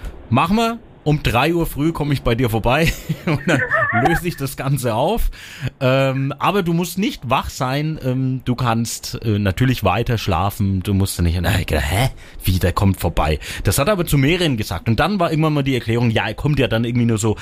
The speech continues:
auf spirituellem Weg vorbei und löst dann diese Blockade. Die Leute haben sich aber immer freundlich bedankt,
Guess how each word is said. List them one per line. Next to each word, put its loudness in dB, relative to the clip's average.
auf 4
spirituellem 0
Weg 0
vorbei 0
und 2
löst 0
dann 0
diese 2
Blockade. 0
Die 6
Leute 2
haben -4
sich 0
aber 2
immer 2
freundlich -2
bedankt, -2